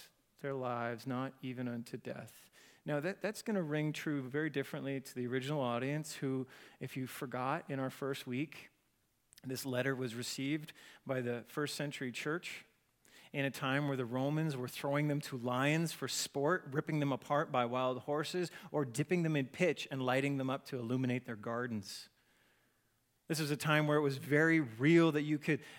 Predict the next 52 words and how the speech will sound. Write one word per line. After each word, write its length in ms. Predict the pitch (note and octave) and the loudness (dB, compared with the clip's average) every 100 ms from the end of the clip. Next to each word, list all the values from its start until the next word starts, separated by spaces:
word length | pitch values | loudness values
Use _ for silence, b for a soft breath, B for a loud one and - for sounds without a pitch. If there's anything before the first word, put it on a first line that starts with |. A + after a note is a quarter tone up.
| C#3 | -2
die 400 | B2+ C3 D3 E3+ | 4 6 8 6
for 160 | E3 E3 | 4 0
your 100 | D3 | 0
faith 320 | - C#3+ C#3 | 2 2 2
in 80 | C3+ | 0
Jesus, 540 | B2+ D3 D3 C3 - B B | 2 2 2 0 -4 B B
and 160 | C#3+ D3 | 2 4
the 100 | C#3+ | 4
audacity 500 | C3 D3+ F#3 - D#3 | 6 6 4 4 2
of 60 | |
the 60 | C3+ | 2
gospel 380 | C3+ C#3 C#3 D3 | 4 4 2 0
is 80 | C3 | 2
like, 140 | C3+ - - | 0 -2 -2
"That's 200 | D3+ - | -2 2
worth 300 | D3 F#3 C3 | 2 2 0
it." 100 | - - _ _ B B B | -6 -10 _ _ B B B
And, 180 | D#3+ F3+ | 2 4
and 240 | E3 E3+ - | 2 2 4
this 220 | F3+ F3 | 4 4
is 120 | C#3+ | 2
written, 460 | C#3+ G3 F#3 E3+ D#3+ B - | 4 6 6 0 -2 B -4
or 180 | E3 E3+ | -2 2
sorry, 160 | F#3 | 4
this 180 | E3 E3 | 4 4
is 140 | D#3+ | 0
received 400 | D3 - G#3+ G#3 | -2 2 6 6
very 160 | F3 F3 | 6 6
differently 380 | E3+ E3+ F#3 E3+ | 6 4 2 4
by 180 | E3 D#3+ | 6 6
the 80 | |
church 380 | D#3 - G3+ F#3 | 2 2 2 2
that 80 | E3+ | 0
is 80 | D3+ | -2
persecuted 580 | - G3+ - F3 F3 D#3 | 0 -2 -2 0 2 4
around 160 | C#3+ | 2
the 60 | C#3 | 2
world, 260 | D3+ F3+ | 2 2
where 100 | D#3 | 4
that, 200 | D#3+ F3 | 2 4
that 120 | E3+ E3 | 4 4
is 80 | |
still 360 | - - G3+ A3+ | 4 2 6 6
a 80 | G#3 | 6
reality 560 | E3+ C#3 C3+ C#3+ C#3+ | 4 4 6 4 4
today. 300 | C#3+ F3 G3 | 0 0 0
But 180 | E3+ D3+ | 2 0
for 160 | - F#3+ | 0 0
us, 160 | F3+ | 0
we 80 | E3 | -2
kinda 220 | - D3 | -2 0
go, 180 | C#3 C3 | 2 0